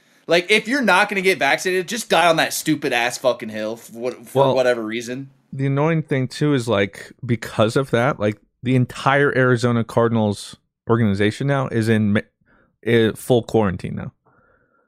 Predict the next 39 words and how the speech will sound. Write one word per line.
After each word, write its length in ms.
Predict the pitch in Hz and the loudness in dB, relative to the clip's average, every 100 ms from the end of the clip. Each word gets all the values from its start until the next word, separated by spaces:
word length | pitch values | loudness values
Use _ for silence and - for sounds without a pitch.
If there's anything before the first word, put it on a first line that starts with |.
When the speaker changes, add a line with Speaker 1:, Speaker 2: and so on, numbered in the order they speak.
| _ _ | _ _
Speaker 2:
because 400 | 120 117 123 107 | -2 2 2 0
they 400 | 104 120 117 110 | 2 4 6 4
were 160 | 104 110 | 4 4
just 240 | 107 113 | 4 2
playing 320 | - 120 117 101 | 2 2 2 2
Aaron 200 | 92 82 | -2 -4
Rodgers. 300 | 82 92 - | -6 -8 -4
They 100 | 110 | 0
don't 120 | 107 | 2
even 100 | 104 | 2
have 120 | 104 92 | 0 -2
a 40 | |
choice. 400 | - 104 95 - | -4 -4 -4 -4
Like, 260 | 104 87 - - _ | -4 -4 -10 -20 _
his 140 | 110 107 | -2 2
actions 380 | 113 - 110 | 2 0 -2
aren't 240 | 120 113 117 | 0 2 2
just 220 | 113 98 | 0 0
Speaker 1:
Uh, 40 | |
Speaker 2:
affecting 600 | 104 - 101 - 98 90 95 _ _ _ _ _ - - | -2 0 -2 -2 -6 -6 -10 _ _ _ _ _ -20 -2
Speaker 1:
well, 100 | - 131 | 4 6
and 100 | - | 6
I 40 | |
Speaker 2:
himself. 80 | - | 4
Like, 60 | 110 98 | 2 0
Speaker 1:
think 80 | - | 0
the 40 | |
Speaker 2:
Cardinals 460 | 151 123 117 101 101 | 2 4 2 0 0
are 140 | 95 | 0
in 60 | 90 | -2
full 200 | - 92 | -2 0
lockdown, 540 | 90 87 - 87 87 - _ _ _ _ _ _ - | 0 -2 -6 -8 -10 -14 _ _ _ _ _ _ -2
and 140 | 123 | 0
apparently 460 | 117 151 160 143 135 | 2 2 2 2 2
Speaker 1:
I 60 | 127 | 4
Speaker 2:
his 240 | 117 104 | 2 0
teammates, 880 | - - 139 139 123 127 - - - - _ _ _ _ _ | -8 -4 -2 0 0 -2 -6 -16 -18 -20 _ _ _ _ _
the, 180 | 131 104 | -2 2
um, 600 | 95 90 87 87 82 82 | 4 4 2 0 -2 -8